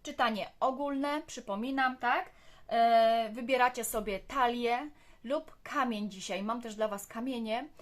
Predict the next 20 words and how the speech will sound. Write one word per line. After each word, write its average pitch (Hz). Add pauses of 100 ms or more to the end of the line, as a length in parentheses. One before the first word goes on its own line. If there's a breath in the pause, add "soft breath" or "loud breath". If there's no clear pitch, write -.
(240 loud breath)
Wybieracie 269
sobie 208
talię, 196
kochani. 175
Talia 311
numer 202
jeden, 240
talia 208
numer 190
dwa, 254
talia 202
numer 202
trzy. 220 (360 soft breath)
Lub 302
wybieracie 233
sobie 190
kamień, 269
który -
Was 185
przyciąga, 233